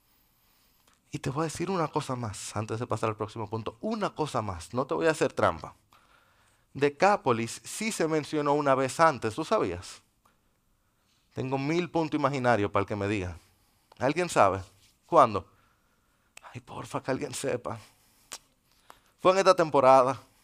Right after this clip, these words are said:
No. Sí, que alguien, ¿quién fue? ¿Tú? No, ¿quién? ¿Allá? No sé. Oye, diez mil puntos imaginarios. El evangelista gadareno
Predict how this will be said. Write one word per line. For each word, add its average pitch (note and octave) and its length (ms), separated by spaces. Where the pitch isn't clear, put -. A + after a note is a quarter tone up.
No. F3+ 300
Sí, C#4 340
que G3 140
alguien, C4 200
¿quién A#3 140
fue? D3 240
¿Tú? - 160
No, F3 140
¿quién? D3+ 260
¿Allá? G#3 220
No F3 160
sé. C3+ 240
Oye, B2+ 440
diez C3+ 280
mil F3 240
puntos E3 260
imaginarios. C#3 540
El G3+ 180
evangelista A3 880
gadareno A3 1000